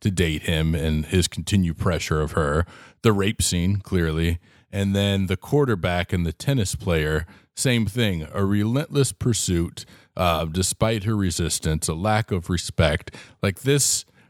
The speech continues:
the poor female characters in this movie, you would like to, uh, think that they were portrayed as strong and independent, but really, um, men <laughs> in this movie just don't take no for an answer.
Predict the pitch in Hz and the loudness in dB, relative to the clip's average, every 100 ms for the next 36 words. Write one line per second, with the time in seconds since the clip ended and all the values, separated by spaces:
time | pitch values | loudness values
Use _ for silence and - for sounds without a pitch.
0 | _ 98 107 120 107 98 - 151 180 - | _ -10 -2 2 0 -2 -2 2 2 0
1 | - 127 123 101 85 104 95 82 92 82 | -2 0 2 2 0 -2 -2 0 -2 0
2 | 90 80 - 87 85 87 87 101 95 110 | 0 -2 0 0 2 0 2 0 0 0
3 | 120 - - 101 92 87 - - - _ | 0 -2 -2 0 2 0 -4 -16 -20 _
4 | - 85 82 78 69 - 101 - 90 101 | -4 0 0 -2 -2 0 0 -2 -2 0
5 | 92 92 90 - 90 - 95 90 90 82 | 0 0 0 0 -2 -2 0 0 0 0
6 | 78 - - _ _ - - 107 101 92 | -2 -4 -8 _ _ -8 -2 0 0 -2
7 | - 95 87 - - 101 85 85 - 92 | -4 -4 -2 -2 0 0 0 -4 -6 -6
8 | 113 143 151 139 120 - _ _ - 92 | -2 0 0 0 -2 -6 _ _ -6 0
9 | 90 87 82 80 - 98 95 104 110 113 | 2 2 -2 -6 -8 -4 0 2 2 2
10 | 120 110 _ _ _ - - 151 110 95 | 0 -2 _ _ _ -4 0 0 0 0
11 | 104 104 101 101 98 92 - _ - 87 | -2 -2 0 0 0 -4 -10 _ -12 -6
12 | 95 107 123 120 - - _ _ _ _ | 0 2 2 0 -6 -12 _ _ _ _
13 | _ _ _ _ - 107 123 120 120 120 | _ _ _ _ -2 0 0 -2 0 -2
14 | 123 117 135 131 - | 0 0 -2 -4 -8